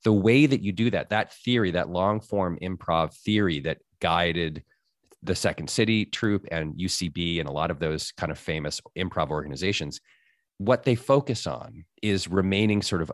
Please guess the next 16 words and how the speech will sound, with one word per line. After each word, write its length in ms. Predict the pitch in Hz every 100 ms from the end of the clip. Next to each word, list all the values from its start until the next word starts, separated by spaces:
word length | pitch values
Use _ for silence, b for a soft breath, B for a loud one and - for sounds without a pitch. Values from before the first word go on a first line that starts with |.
| -
open 600 | 101 - 101 98 95 95 _
and 240 | 80 73
calm 760 | - - 101 101 98 95 95 95
and 160 | 82 85
aware 640 | 80 82 87 90 90 87 - b b _ -
of 200 | 78 78
the 100 | 85
world 400 | 80 90 87 82
around 360 | 80 85 87
you 140 | 85 85
and 100 | 80
following 560 | - 87 95 95 95
the 80 | 85
lead 320 | 80 92 95
and 160 | 85 80
being 380 | 92 87 82